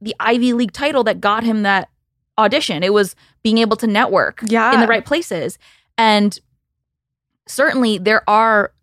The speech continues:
Speaker 1: benefits to having that name brand panache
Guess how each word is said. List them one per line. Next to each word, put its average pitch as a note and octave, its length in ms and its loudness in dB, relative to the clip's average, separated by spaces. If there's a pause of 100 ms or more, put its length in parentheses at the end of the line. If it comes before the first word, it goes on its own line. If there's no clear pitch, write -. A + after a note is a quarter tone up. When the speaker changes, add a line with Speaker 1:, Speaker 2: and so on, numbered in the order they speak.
(460)
Speaker 1:
benefits A3+ 640 -2
to - 100 -14
having A3 720 -4 (280)
that F#3+ 180 -2
name G3 340 0
brand G3 320 0
panache G3 680 -2